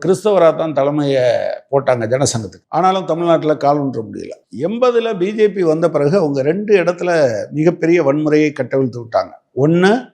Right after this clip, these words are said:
கன்னியாகுமரியில மண்டைக்காடு பகவதியம்மன் கோயிலில் திருவிழாவை ஒட்டி ஒண்ணு, கோயம்புத்தூர்ல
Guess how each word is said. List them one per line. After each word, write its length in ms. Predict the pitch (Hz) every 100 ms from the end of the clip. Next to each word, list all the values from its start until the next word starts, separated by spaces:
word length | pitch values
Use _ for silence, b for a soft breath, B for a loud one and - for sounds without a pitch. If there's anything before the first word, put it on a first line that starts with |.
| 131
கன்னியாகுமரியில 800 | 156 175 156 139 127 123 151 226 _ -
மண்டைக்காடு 560 | 143 175 175 156 147 147
பகவதியம்மன் 640 | 147 156 156 139 135 127 117 _
கோயிலில் 640 | 151 156 147 139 123 110 - 156
திருவிழாவை 480 | 156 151 139 120
ஒட்டி 320 | 120 123 - 170
ஒண்ணு, 300 | 123 107 - _ -
கோயம்புத்தூர்ல 640 | 208 214 185 - 131 104